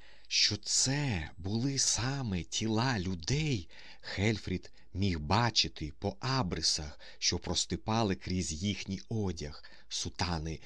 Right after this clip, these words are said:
монахів. Тут були істоти з головами свині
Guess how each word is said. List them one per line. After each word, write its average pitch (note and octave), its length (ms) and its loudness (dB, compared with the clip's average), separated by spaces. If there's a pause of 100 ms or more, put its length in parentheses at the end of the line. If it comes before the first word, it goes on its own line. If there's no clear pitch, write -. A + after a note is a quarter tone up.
(140)
монахів. F2 840 -2 (1080)
Тут D#2 200 -4
були E2 220 2
істоти G#2+ 680 2 (240)
з D#2 120 -4
головами E2 560 0
свині F#2+ 720 -2